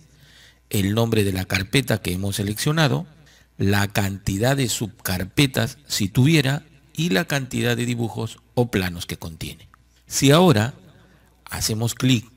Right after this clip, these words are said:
en uno de los dibujos, esta ventana nos mostrará su estado, el número de plano, la descripción del plano, el nombre del archivo, la ubicación, el tamaño del archivo,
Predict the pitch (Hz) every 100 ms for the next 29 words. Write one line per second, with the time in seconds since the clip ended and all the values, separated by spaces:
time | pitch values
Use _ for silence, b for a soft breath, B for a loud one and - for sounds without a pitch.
0 | - - 87 98 110 107 104 110 107 139
1 | 165 - 120 127 - b b b 107 -
2 | 127 139 135 147 127 117 113 117 139 -
3 | 147 135 143 - _ _ - - - -
4 | 123 113 123 156 - - _ _ - 87
5 | 90 113 110 107 101 98 - 143 156 123
6 | 139 - b b b b b b 90 90
7 | 87 - - - - 104 101 98 107 139
8 | 139 123 127 - _ _ - 87 98 120
9 | 127 117 107 104 101 - 180 160 123 147
10 | - b b b b - 92 92 92 98
11 | 95 98 - 135 139 143 185 - b b
12 | b _ - 104 92 92 95 127 123 107
13 | 95 95 - - 170 131 156